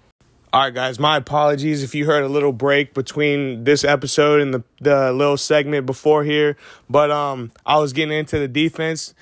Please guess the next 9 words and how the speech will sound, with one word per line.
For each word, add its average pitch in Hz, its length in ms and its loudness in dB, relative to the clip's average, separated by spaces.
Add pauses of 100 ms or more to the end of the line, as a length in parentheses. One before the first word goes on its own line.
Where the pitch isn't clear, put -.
(260)
Um, 147 500 -2 (100)
yeah, 151 240 0
like 147 220 -2
I 143 80 -2
said, 160 260 -2
we 156 100 -4
got 139 300 0 (380)
Matt 151 240 -4
Ioannidis, 151 840 -2